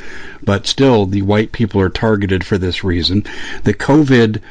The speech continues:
lockdown was designed to destroy the economy. Now we're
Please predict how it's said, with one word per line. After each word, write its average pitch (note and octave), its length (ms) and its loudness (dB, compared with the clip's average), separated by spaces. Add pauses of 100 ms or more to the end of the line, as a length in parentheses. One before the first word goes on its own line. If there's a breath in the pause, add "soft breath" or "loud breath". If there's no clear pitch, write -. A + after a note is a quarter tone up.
(200 loud breath)
lockdown G#2+ 640 2
was F2+ 140 0
designed G2+ 500 0
to G#2+ 100 -2
destroy G2 440 0
the F#2+ 140 0
economy. F#2 520 0
Now G#2+ 240 2
we're G#2+ 280 2